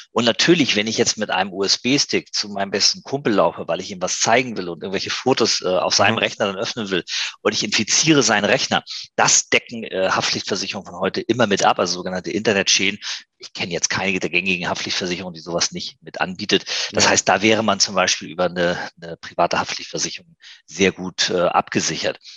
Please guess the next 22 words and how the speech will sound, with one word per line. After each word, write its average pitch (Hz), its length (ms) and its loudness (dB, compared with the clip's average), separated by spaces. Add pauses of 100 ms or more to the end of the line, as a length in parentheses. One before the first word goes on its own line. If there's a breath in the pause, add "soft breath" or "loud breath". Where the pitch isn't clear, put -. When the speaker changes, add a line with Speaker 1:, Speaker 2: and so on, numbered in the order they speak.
(280 loud breath)
Speaker 1:
Hausratversicherung, 110 800 2
das 95 160 -2
nächste 107 320 0
Thema. 92 260 -4
Natürlich, 101 640 0
wenn 98 120 -2
ich, - 280 -6
äh, 92 220 2
wenn 98 80 -8
ich - 100 -8
zum - 160 -2
Beispiel - 320 -4
Opfer - 240 0
eines - 260 0
Phishing-Angriffs 92 840 0
werde 82 300 0
auf 104 180 0
meinen 92 180 0
Computer, - 580 0
auf - 140 0
mein 90 140 0
Handy 101 420 -2